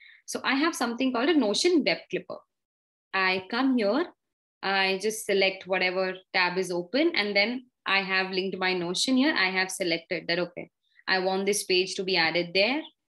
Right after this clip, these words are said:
and it just adds. So as a growth manager, all of my reading, a lot of content I have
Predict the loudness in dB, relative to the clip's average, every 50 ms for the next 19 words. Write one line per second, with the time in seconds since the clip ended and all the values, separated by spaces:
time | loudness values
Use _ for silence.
0 | _ _ _ _ _ -4 -2 -2 -2 -2 -2 -2 -4 -2 -2 -4 -6 -6 -8 -12
1 | -10 -8 -6 -2 0 0 0 0 0 -2 -2 -2 -2 -2 -4 -4 -4 -4 -4 -4
2 | -4 -2 -2 0 0 0 2 2 4 4 4 2 0 -2 -2 -2 -2 -2 -2 -4
3 | -4 -4 -4 -4 -4 -2 0 2 2 2 2 2 -2 -6 -4 -2 -2 -2 0 2
4 | 0 0 2 2 2 2 2 2 0 -2